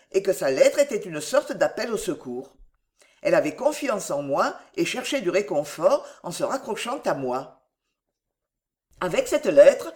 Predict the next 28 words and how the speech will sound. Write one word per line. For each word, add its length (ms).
je 120
me 100
retrouvai 420
brusquement 640
au 80
cœur 260
de 80
l'affaire 360
Antoine 400
Monnier, 520
alors 260
que 140
je 100
l'avais 220
mise 240
de 160
côté 520
et 80
que 160
j'essayais 540
de 80
ne 100
plus 300
y 60
penser. 720
En 120
parlant 340
d'oubli, 600